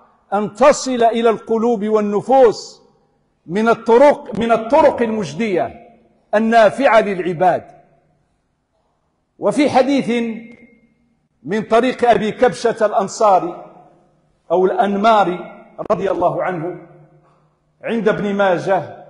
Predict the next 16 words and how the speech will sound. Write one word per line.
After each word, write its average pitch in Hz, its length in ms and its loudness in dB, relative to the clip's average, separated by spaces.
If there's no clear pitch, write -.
وعند 220 260 -6
الإمام 196 380 -2
أحمد 175 640 -4
وعند 202 280 -4
الترمذي 175 520 -6
بسند 165 560 -6
ثابت 147 480 -8
أن 247 160 0
النبي 254 380 2
عليه 214 280 0
الصلاة 214 500 -2
والسلام 214 500 -2
قال: 247 540 2
"مثل 285 500 4
هذه 254 540 4
الأمة 226 580 -2